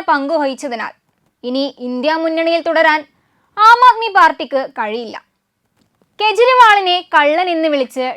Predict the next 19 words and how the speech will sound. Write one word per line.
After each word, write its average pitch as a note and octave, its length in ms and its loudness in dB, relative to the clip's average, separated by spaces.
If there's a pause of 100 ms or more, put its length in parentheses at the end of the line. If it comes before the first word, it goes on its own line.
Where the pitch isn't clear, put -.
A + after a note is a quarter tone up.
(100)
ഡൽഹിയിൽ C4+ 440 -6
പ്രചരണം C#4+ 460 -6
നടത്തിയ C#4 280 -4 (100)
പാർട്ടിയാണ് A3+ 540 -4 (180)
കോൺഗ്രസ്. G3+ 380 -14 (680)
ഭരണവിരുദ്ധ D4 600 -2
വികാരം D#4+ 360 2 (240)
ശക്തമായ G4+ 600 2 (100)
ഹരിയാനയിൽ D4+ 520 0 (760)
ബി G#4+ 120 -10 (100)
ജെ B4+ 180 2
പിക്ക് G4 280 0 (180)
തുടർഭരണം F4 640 -2
സാധ്യമാക്കിയ D4 600 0 (100)
കോൺഗ്രസ് C4 420 -2
നിലപാട് C4+ 400 0
തന്നെയാണ് A#3+ 420 -4 (720)
ഡൽഹിയിലും G#4 580 2 (140)
ബി C#4+ 140 -4